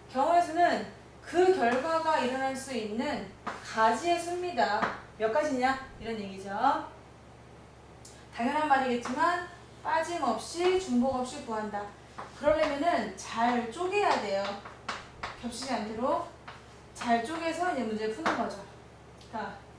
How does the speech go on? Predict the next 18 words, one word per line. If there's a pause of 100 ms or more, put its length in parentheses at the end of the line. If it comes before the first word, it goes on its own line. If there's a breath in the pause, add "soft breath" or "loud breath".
(140)
예를
들어서요. (720 loud breath)
한
개의
주사위를
던질
때라고
했어요. (360)
그럼
이거는 (280)
우리가
시행을
한
겁니다. (260)
주사위를 (160)
던진
거죠. (180)
그쵸?